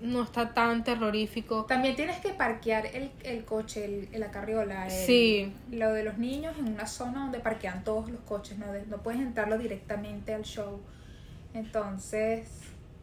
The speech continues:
Speaker 2: pendiente con las cosas que dejas, todo eso.
Speaker 1: Sí, pero es un show muy bonito y de repente si tú sabes que tus hijos se acuestan temprano, tipo nueve, trata de llevarlos entonces al
Speaker 2: Al
Speaker 1: show
Speaker 2: de
Speaker 1: de
Speaker 2: las
Speaker 1: las
Speaker 2: siete,
Speaker 1: siete.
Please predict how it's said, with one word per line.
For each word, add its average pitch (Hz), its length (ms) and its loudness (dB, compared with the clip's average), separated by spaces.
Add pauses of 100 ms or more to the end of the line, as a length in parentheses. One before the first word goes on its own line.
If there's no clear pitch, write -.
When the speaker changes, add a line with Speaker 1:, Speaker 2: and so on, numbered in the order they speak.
Speaker 2:
pendiente 208 420 -2
con 233 160 -2
las 214 120 -6
cosas 226 640 -4
que 202 160 -8
dejas, 208 640 -6
todo 202 380 -6
eso. 233 200 -4
Speaker 1:
Sí, 269 400 8
pero 220 220 8
es 214 60 6
un 269 320 2
show 302 180 2
muy 285 160 4
bonito 254 400 6
y 208 60 10
de 208 100 10
repente 220 320 4
si 285 220 2
tú 254 80 2
sabes 226 220 4
que 285 100 0
tus 240 240 0
hijos 233 380 4
se - 120 -4
acuestan 226 420 2
temprano, 226 540 0
tipo 202 240 -4
nueve, 226 480 0
trata 208 240 0
de 208 80 0
llevarlos 214 380 0
entonces 208 360 -4
al 220 180 -2
Speaker 2:
Al 202 100 -4
Speaker 1:
show 233 100 -2
Speaker 2:
de - 0 -
Speaker 1:
de 214 60 4
Speaker 2:
las 220 100 4
Speaker 1:
las 226 80 2
Speaker 2:
siete, 220 160 4 (280)
Speaker 1:
siete. 247 120 -2